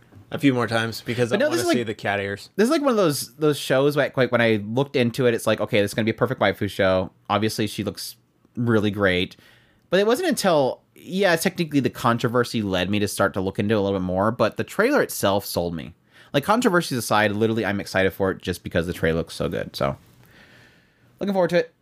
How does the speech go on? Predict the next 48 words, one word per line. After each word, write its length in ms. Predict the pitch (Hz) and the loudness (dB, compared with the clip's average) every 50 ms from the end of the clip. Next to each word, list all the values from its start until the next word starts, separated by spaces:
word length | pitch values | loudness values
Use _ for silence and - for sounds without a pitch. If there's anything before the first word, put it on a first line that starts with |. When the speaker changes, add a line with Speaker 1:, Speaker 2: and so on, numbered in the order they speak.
| _ _ - - _ - | _ _ -20 -20 _ -2
Speaker 2:
The 80 | - 160 | -2 -2
story 320 | - - 165 156 160 165 | 0 0 0 2 4 2
of 100 | 160 156 | 2 2
a 60 | 151 143 | 0 -4
small 260 | - - 151 147 139 | -2 0 0 0 0
senior 320 | - - 156 143 139 135 | 0 0 0 2 2 2
in 60 | 135 | 2
my 80 | 135 131 | 0 0
company 380 | - - 131 120 123 131 127 123 | 0 0 -2 0 0 -2 -2 0
or 80 | 120 | 0
my 120 | 113 117 113 | 0 0 -2
tiny 300 | - - 123 117 120 117 | -4 -4 -4 -4 -4 -4
senpai. 580 | - - 120 113 - - 107 107 110 110 110 - _ _ _ _ _ _ _ _ _ _ _ _ _ _ _ _ _ - | -4 -4 -4 -4 -2 -2 -2 0 0 -2 -4 -6 _ _ _ _ _ _ _ _ _ _ _ _ _ _ _ _ _ -6
The 320 | - 107 101 101 101 98 - _ _ _ _ _ _ - | -2 0 2 2 2 0 -4 _ _ _ _ _ _ -6
controversial 720 | - 120 113 113 - 120 101 104 104 104 - 107 80 82 | -2 0 0 0 0 -2 -2 0 0 -2 -2 -6 -6 -6
show 520 | - - - 95 95 87 76 - - - _ _ - | -6 -6 -2 -2 0 0 -2 -4 -8 -12 _ _ -6
of 180 | 90 87 - - | -4 -4 -4 -6
summer 500 | - - - - 104 92 80 71 69 - - - | -10 -6 0 0 0 0 0 -6 -8 -8 -8 -4
Speaker 1:
I 100 | 117 101 | -4 -2
see 200 | 78 87 160 156 | -2 -2 0 0
elf 200 | 135 117 - - | 2 2 0 0
ears. 280 | - 117 110 110 107 92 | -2 -2 -2 -4 -4 -2
Speaker 2:
twenty 240 | 110 92 69 50 50 | -2 -2 -2 -2 -6
twenty-three. 260 | 50 50 50 - - _ _ - | -10 -14 -16 -18 -20 _ _ -8
Speaker 1:
Even 220 | 117 117 117 127 135 | -6 -6 -4 -2 0
though 160 | 135 131 127 | 2 4 4
it's, 180 | 123 120 - - | 2 2 0 0
like, 220 | 117 107 101 - _ _ _ | 0 0 0 -4 _ _ _
super 360 | - - - - 127 127 156 | -12 -8 -4 -4 -4 -4 -4
bleached 360 | 104 113 117 110 104 - - 110 | -4 -2 -2 -2 -2 -2 0 0
out, 240 | 104 101 95 - - | 2 2 2 0 -4
I 40 | 101 | -6
see, 220 | - - 107 101 | -6 -4 -2 -2
uh, 80 | 95 - - - | -2 -2 -4 -4
elf 240 | 104 104 98 - - | -2 -2 -2 -2 -4
ears. 240 | 101 98 95 - - - | -6 -6 -6 -10 -10 -8
Speaker 2:
It's 140 | 190 - - | -8 -4 -2
because 380 | 233 226 - - 220 214 196 | -4 -4 -2 0 -2 0 -2
it's 100 | 180 - | -2 -2
dark 260 | - 160 151 151 - | 0 0 0 0 0
mode 200 | 156 151 143 139 | 0 2 2 2
and 80 | 127 127 | 2 0
it's 200 | 113 - - - | -2 -4 -6 -6
reversing 480 | 120 123 120 127 123 127 - - 143 123 | -4 -4 -2 0 -2 -2 -2 -4 -4 -4
the 80 | 117 | -4
colors, 460 | - - 131 127 147 135 113 95 143 | -2 0 0 2 2 2 2 0 0
Speaker 1:
<laughs> 60 | 135 101 | -2 -2
Speaker 2:
Chris. 480 | 95 98 123 160 - - 120 - - | 0 0 0 0 -2 -6 -10 -12 -12